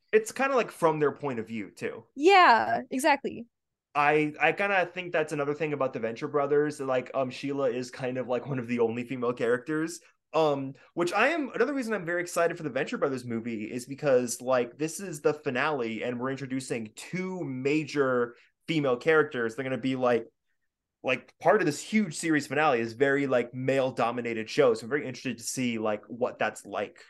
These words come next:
Speaker 1: for the Venture Brothers movie with, like, Manti-, like, the woman Mantilla or Mantia,
Speaker 2: Mm-hmm.
Speaker 1: like, the woman who's, like, the, like, the head of, like, this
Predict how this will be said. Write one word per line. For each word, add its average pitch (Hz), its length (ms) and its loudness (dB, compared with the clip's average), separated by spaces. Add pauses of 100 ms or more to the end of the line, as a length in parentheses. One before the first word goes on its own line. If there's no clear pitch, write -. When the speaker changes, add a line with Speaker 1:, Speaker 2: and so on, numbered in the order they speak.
Speaker 1:
for 120 80 -6
the 107 80 -4
Venture 107 260 -8
Brothers 95 300 -10
movie 92 260 -12
with, 107 160 -12
like, 110 240 -4
Manti-, 120 540 -6
like, 131 240 0
the 127 200 4
woman 123 460 -4
Mantilla 123 600 -2
or 120 80 0
Mantia, 123 560 0
Speaker 2:
Mm-hmm. 113 100 -2
Speaker 1:
like, 113 200 -6
the 104 480 0 (340)
woman 123 260 -2
who's, 117 200 -8
like, 110 220 -4
the, 101 360 4 (380)
like, 120 180 0
the 117 80 -2
head 123 140 0
of, 120 100 0
like, 117 140 2 (120)
this 123 220 -8